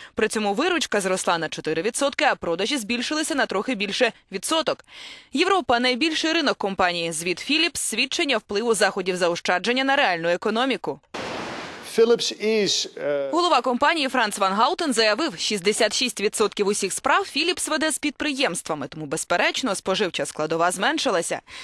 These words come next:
Speaker 1: Існує багато дуже перспективних можливостей у галузі охорони здоров'я, так само, як і у професійному освітленні. Ми запровадили успішну програму прискорення, в рамках якої інновації швидше виходять на ринок.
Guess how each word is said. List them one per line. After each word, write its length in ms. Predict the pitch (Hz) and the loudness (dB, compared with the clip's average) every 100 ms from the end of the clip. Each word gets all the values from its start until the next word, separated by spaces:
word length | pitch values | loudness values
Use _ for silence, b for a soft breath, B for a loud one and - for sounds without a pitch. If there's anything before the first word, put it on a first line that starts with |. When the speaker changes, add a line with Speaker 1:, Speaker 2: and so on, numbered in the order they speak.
| B B | B B
Speaker 1:
Існує 320 | 254 339 392 | -2 0 0
багато 340 | 269 285 381 277 | 2 4 2 0
дуже 260 | 285 320 | 0 0
перспективних 720 | 285 302 - 254 - 220 214 254 | -2 -4 -2 -2 0 -2 0 -2
можливостей 560 | 285 349 285 190 185 | -2 0 0 0 0
у 40 | 180 | 2
галузі 340 | 180 180 175 | 2 2 -2
охорони 340 | 175 202 175 | 0 0 0
здоров'я, 500 | 170 180 233 370 262 | 0 0 2 2 0
так 160 | 175 170 | 0 0
само, 240 | 247 254 | 0 2
як 140 | 196 - | 0 0
і 40 | |
у 40 | 175 | -2
професійному 600 | 190 226 - 202 180 214 | -2 -2 -2 -2 -2 -2
освітленні. 680 | 262 285 240 180 175 175 B B B B | -2 -4 -2 -4 -2 -4 B B B B
Ми 100 | 311 | -2
запровадили 500 | 320 - 320 359 339 | -2 2 2 2 2
успішну 440 | 294 - 277 294 277 | -2 -2 -2 -2 0
програму 440 | 233 233 240 226 | 0 2 2 0
прискорення, 800 | - 220 - - 302 311 190 170 | 0 0 -2 -2 2 2 2 0
в 20 | |
рамках 360 | 160 147 160 - | -2 -2 -6 -6
якої 400 | 165 262 359 330 | -4 0 2 2
інновації 560 | 214 170 277 285 254 | 0 0 0 0 -2
швидше 500 | 202 - 190 269 - | -2 -2 -2 0 0
виходять 460 | 226 185 185 185 185 | 0 0 -2 -2 0
на 160 | 214 254 | 0 2
ринок. 360 | 226 143 - | 0 -2 -8